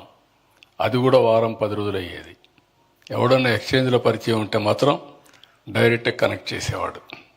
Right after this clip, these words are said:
ఆ రోజులు. అప్పట్లో నేను సెల్ ఫోన్ల కోసం మాట్లాడుతూ ఉంటే అందరూ నన్ను ఎగతాళి చేశారు.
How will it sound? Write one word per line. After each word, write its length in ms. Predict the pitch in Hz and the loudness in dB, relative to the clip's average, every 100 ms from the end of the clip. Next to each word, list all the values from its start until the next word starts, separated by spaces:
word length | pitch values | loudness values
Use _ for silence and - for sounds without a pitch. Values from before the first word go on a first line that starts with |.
| _ _ _ _ _ | _ _ _ _ _
ఆ 140 | 104 104 | -2 -2
రోజులు. 380 | 101 95 90 - _ _ _ _ _ _ _ - - | -2 -6 -10 -16 _ _ _ _ _ _ _ -20 -2
అప్పట్లో 440 | 127 - 156 151 | 0 2 2 4
నేను 160 | 151 135 | 2 -2
సెల్ 260 | - 127 123 | -4 -4 -2
ఫోన్ల 240 | 131 135 | -2 -2
కోసం 540 | 131 127 - 120 107 - _ - - - | -2 -4 -2 -4 -4 -12 _ -10 -6 -4
మాట్లాడుతూ 560 | 107 113 127 117 110 110 | 0 0 2 0 2 0
ఉంటే 520 | 101 - 107 87 - - _ _ _ _ _ _ | 0 -4 -6 -6 -12 -20 _ _ _ _ _ _
అందరూ 300 | 98 110 110 | -6 -4 -2
నన్ను 280 | 120 110 98 | -2 -4 -6
ఎగతాళి 360 | 92 101 110 104 | -8 0 0 0
చేశారు. 460 | 92 87 - - | -6 -10 -12 -14